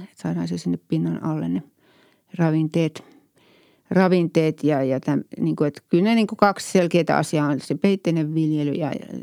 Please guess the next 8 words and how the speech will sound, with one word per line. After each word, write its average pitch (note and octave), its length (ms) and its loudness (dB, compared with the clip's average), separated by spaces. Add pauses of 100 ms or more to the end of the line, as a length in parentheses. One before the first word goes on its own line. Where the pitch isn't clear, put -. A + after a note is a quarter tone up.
ja - 260 -6
tuota - 280 -4
sijoitus, D#3 540 -6 (840)
ö, D#3 180 2
lannan E3+ 320 2
tai F#3 120 2
lannoitteiden E3 440 0
sijoitus D#3+ 600 -4